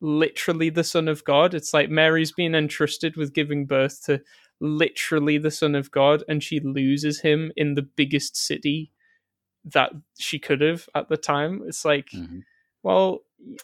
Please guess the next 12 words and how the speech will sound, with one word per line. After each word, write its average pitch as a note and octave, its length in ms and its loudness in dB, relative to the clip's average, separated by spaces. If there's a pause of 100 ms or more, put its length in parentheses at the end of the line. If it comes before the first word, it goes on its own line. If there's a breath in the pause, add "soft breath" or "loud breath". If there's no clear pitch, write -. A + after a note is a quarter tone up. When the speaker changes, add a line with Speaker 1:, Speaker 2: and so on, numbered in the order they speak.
(240)
Speaker 1:
no, D#3 540 4
<laughs> - 60 -4
that's A3+ 560 0
not A3 240 0
quite. - 380 2 (520 soft breath)
And F3+ 360 0
Speaker 2:
Yeah. E2 80 -4 (460)
Speaker 1:
I, G#3 240 4
I A#3 100 4
guess D4+ 280 0
it's - 320 -4
like, D#3+ 300 2